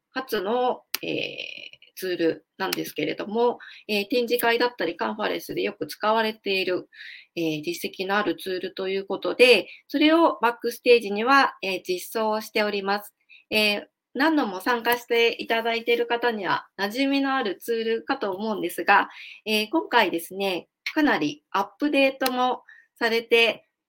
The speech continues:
いらっしゃいまして、えー、このインターフェースっていうんですかね、もう変わって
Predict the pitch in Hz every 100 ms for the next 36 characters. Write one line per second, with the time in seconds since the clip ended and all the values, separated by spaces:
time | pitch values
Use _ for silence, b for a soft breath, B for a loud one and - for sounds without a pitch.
0 | - 208 208 220 - 226 220 220 226 -
1 | - 233 214 165 - _ _ - 202 196
2 | 190 190 185 180 180 180 - _ _ _
3 | _ _ - _ - 202 180 180 190 196
4 | 202 180 147 - 143 - - 175 190 151
5 | _ _ _ - 285 269 - 185 180 -
6 | - 196 190